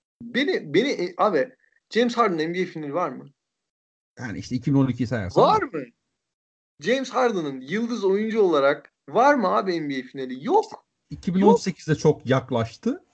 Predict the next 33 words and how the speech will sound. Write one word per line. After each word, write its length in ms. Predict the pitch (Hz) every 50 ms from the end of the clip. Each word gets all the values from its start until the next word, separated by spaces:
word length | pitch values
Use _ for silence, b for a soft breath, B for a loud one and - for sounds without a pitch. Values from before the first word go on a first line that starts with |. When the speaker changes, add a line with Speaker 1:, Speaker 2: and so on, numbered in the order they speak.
| _ _ _ _ 170
Speaker 1:
Yok 240 | 185 392 453 440 -
Speaker 2:
Orada 140 | 508 440 -
Speaker 1:
abi. 140 | 302 277 254
Speaker 2:
Chris 260 | - - 170 - -
Paul'un 160 | - 180 185
Speaker 1:
Sonuç 140 | 196 165 175
Speaker 2:
adaletsizliğe 400 | 180 175 180 170 - 196 175 160
engel 140 | 143 127 120
Speaker 1:
olarak 160 | 113 104 101
Speaker 2:
oldu. 80 | -
Speaker 1:
yok. 140 | - - - _ _ _ _ _ _ _ _ -
Yani 260 | 175 214 214 185 151
James 260 | 208 247 269 262 -
Harden 480 | - 269 262 240 202 185 202 208 - _ _ _ _ _ _ _ _ _ _ - _ - - _ _ _ - -
hep 200 | 226 247 233 -
şey 220 | - 247 254 262
var 180 | 277 294 285 233
ya, 340 | 175 143 127 117 - _ _ _
işte 180 | - 185 175
takımı, 380 | - 233 226 - 226 220 226 247
e, 140 | 240 247 - _ _ _ _
yirmi 460 | - 180 175 175 180 190 208 220 220 226
yedi 140 | 233 240
tane 240 | 233 233 208 208 208
üçlük 280 | 208 202 - - 214 -
kaçırmasaydı 800 | - 214 202 - 240 226 208 185 170 - - 180 160 175 202
yapacaktı. 540 | 220 202 196 196 170 175 175 170 - - 139
E, 160 | 139 - 254
kaç-, 440 | 254 - - 269 262 269 - - 196 190
kaçırtmasaydı 760 | - - 262 247 - 302 302 381 415 294 - - 294 220 214 220
abi 180 | 254 302 285
takımına. 520 | - 160 143 - 143 135 131 131 - - -
Yani 300 | - 151 156 175 180 170